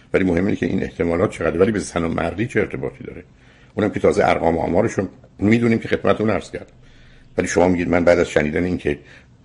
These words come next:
زنان و مردان یا مردان بیشتر حتی در ازدواج خیانت می‌کنن، حالا ناراحتم. خب، چه ارتباطی به شما داره؟ چه ارتباطی به شما و همسرتون داره؟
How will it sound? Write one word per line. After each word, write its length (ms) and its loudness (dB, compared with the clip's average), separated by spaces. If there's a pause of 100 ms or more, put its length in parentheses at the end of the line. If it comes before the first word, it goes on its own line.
(800)
زنان 420 4
و 40 4
مردان 380 0
یا 120 2
مردان 720 2 (800)
بیشتر 380 2
حتی 240 -2
در 140 -4
ازدواج 300 -4
خیانت 400 -4
می‌کنن، 280 2 (220)
حالا 220 6
ناراحتم. 720 2
خب، 180 -10
چه 40 -8
ارتباطی 340 -8
به 80 -8
شما 200 -6
داره؟ 180 -12 (280)
چه 40 -4
ارتباطی 280 -2
به 80 -2
شما 200 -2
و 40 0
همسرتون 440 -8
داره؟ 160 -12